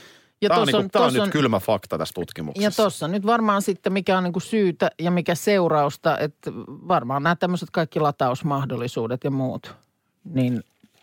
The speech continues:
Speaker 1: on vähäisempiä, kun lähdetään pääkaupunkiseudun ulkopuolelle.
Speaker 2: Ihan varmasti näin.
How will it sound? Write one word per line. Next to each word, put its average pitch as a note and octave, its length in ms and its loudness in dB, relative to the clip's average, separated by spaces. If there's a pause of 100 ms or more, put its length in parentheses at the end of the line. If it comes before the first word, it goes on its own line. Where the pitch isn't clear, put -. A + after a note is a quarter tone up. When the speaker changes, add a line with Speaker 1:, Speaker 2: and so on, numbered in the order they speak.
(520)
Speaker 1:
on C#3+ 180 2
vähäisempiä, C3 640 0
kun D#3+ 140 0
lähdetään C3 460 0
pääkaupunkiseudun B2+ 840 -6
ulkopuolelle. C3 480 -2
Speaker 2:
Ihan G#3 220 2
varmasti F2+ 480 0
näin. C#2 320 -12